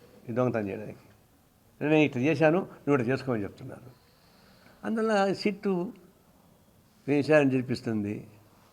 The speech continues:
పట్-, పోలీసులు పట్టుకుంటారు. ఎట్లుంటుందంటే, మేము వరదైపాళ్యంలో ఒక స్మగ్లర్ ఉన్నాడు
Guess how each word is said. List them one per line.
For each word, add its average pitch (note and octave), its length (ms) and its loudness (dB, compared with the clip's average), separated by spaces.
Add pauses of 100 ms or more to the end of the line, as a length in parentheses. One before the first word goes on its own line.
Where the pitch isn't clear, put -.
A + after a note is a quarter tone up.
(920)
పట్-, C3+ 280 -2
పోలీసులు C#3+ 220 2
పట్టుకుంటారు. A2 760 -4 (600)
ఎట్లుంటుందంటే, F3 880 0 (440)
మేము C3 520 0 (720)
వరదైపాళ్యంలో C#3+ 720 6
ఒక A2+ 80 0
స్మగ్లర్ B2 380 0
ఉన్నాడు F2 500 -8